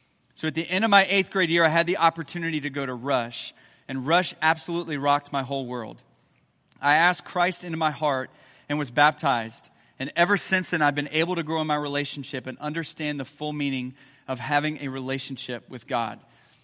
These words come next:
And then she even says, "I still am the only person in my house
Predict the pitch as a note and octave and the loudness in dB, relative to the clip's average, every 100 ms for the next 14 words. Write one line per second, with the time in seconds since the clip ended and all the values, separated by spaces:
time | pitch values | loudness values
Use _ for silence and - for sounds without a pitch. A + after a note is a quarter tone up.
0 | _ _ _ C#3+ D#4 F#3 F#3 F#3+ - F3+ | _ _ _ -2 -2 -2 -4 -2 2 6
1 | D#3+ D3 D#3 C#3 - - G3 G3+ E3 D#3 | 6 4 -2 0 -2 0 2 2 0 -2
2 | D#3+ E3 F3+ F3+ - F3 - D3+ C#3+ C#3 | -2 -2 -4 -6 -8 -8 -6 -8 -4 -2
3 | B2+ C3 C3+ A#2 A#2 - - | -2 -2 -4 -4 -8 -12 -14